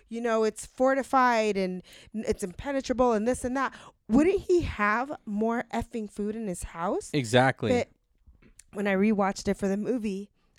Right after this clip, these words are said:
Speaker 1: I did catch that he tells the guest, "In-N-Out truck will be here in whatever amount of minutes."
Speaker 2: Yeah.
Speaker 1: So he was gonna have it catered.
Speaker 2: Yeah. So that's what it is. I mean, he probably, like, has food delivered and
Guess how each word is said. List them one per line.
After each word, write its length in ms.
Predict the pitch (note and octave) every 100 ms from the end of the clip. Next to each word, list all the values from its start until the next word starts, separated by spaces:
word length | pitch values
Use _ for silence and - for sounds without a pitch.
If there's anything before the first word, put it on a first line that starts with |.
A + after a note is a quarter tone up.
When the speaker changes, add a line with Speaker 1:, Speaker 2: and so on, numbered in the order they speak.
| _
Speaker 1:
I 120 | G3
did 340 | F3+ G#3 G#3 -
catch 680 | - - A3+ - - - -
that 200 | G#3 G#3+
he 140 | - G#3+
tells 460 | - G#3 G#3 G3+ - _ -
the 100 | F#3+
guest, 520 | A#2 G#2 - - - _ _ _ _ _ -
"In-N-Out 440 | A3+ C#4 B3 A#3+
truck 320 | - A3+ G#3+ A3+
will 60 |
be 200 | F#3+ A3+
here 280 | G#3+ A3+ G#3
in 340 | F#3+ F#3+ F#3 F3
whatever 380 | G3 F#3+ F3+ F3+
amount 280 | F#3+ E3+ F#3
of 60 |
minutes." 280 | F#3+ F3+ - -
Speaker 2:
Yeah. 340 | C3 B2 G2 -
Speaker 1:
So 160 | - D4+
he 100 | F#4+
was 120 | D#4+
gonna 140 | D4
have 100 | C4
it 80 | G#3
catered. 300 | - A3+ - _ - - - - - -
Speaker 2:
Yeah. 340 | F#3+ D3+ G2+ - - - -
So 140 | B3+
that's 180 | C4+ C#4
what 140 | C4+
it 100 | F3
is. 300 | D#3 C#3 A#2 C#3+
I 60 |
mean, 160 | C#3+ C#3+
he 80 | D3
probably, 340 | F#3 F3 E3
like, 320 | C#3+ B2+ - _ _ _
has 320 | - D3+ C#3 - - - -
food 260 | D3 D3 C#3
delivered 600 | C3+ C3+ B2+ C3 C3 B2
and 180 | G#2+